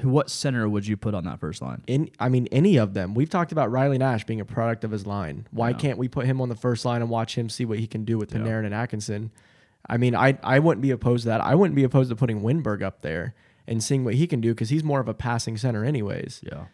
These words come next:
Speaker 2: He doesn't, I mean, as we've seen, he has two goals. He doesn't shoot the puck.
Speaker 1: <sighs> Clearly.
Speaker 2: So,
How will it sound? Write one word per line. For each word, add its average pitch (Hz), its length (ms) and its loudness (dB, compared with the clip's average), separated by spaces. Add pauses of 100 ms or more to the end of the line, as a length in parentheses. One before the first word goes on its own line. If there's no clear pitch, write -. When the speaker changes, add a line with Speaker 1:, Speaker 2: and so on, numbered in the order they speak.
(120)
Speaker 2:
He 127 140 0
doesn't, 120 300 0 (200)
I - 40 -8
mean, 110 220 -6
as 110 180 -6
we've 113 100 -8
seen, 131 240 -4
he 113 60 -4
has 107 120 -4
two 120 140 -4
goals. 120 240 2
He 107 40 -4
doesn't 110 200 -2
shoot - 220 -6
the - 60 -16
puck. 107 420 -2 (160)
Speaker 1:
<sighs> - 400 -16
Clearly. 113 440 2
Speaker 2:
So, 110 40 -6